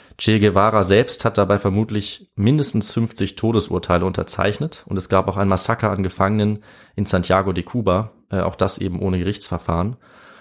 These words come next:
Und viele dieser Verurteilten hatten zwar schwere Verbrechen begangen unter Batista, sie hatten aber eben keinen fairen Prozess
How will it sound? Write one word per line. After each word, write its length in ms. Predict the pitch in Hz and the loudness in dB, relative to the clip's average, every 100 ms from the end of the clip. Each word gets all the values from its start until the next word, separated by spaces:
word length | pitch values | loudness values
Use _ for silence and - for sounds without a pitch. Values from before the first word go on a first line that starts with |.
| _ - | _ -6
Und 140 | 95 | -4
viele 220 | - 135 | 2 2
dieser 180 | 113 104 | 4 2
Verurteilten 540 | 104 110 - 104 101 | 2 2 2 2 2
hatten 160 | 95 104 | -2 -2
zwar 240 | - 95 | 0 2
schwere 340 | 87 - 101 101 | 2 0 0 2
Verbrechen 460 | 90 87 95 139 | 0 0 -2 -2
begangen 320 | 131 113 127 104 | -4 -2 -2 -2
unter 160 | 95 | -2
Batista, 500 | 90 - 127 - 135 | -2 -2 -4 0 0
sie 80 | 101 | 0
hatten 160 | 104 98 | 0 0
aber 160 | 92 | 0
eben 220 | 95 92 | 0 -2
keinen 340 | - 98 110 104 | -2 0 0 0
fairen 320 | - 98 98 | 0 0 0
Prozess 600 | 98 90 92 87 - | -4 -4 -2 -2 -6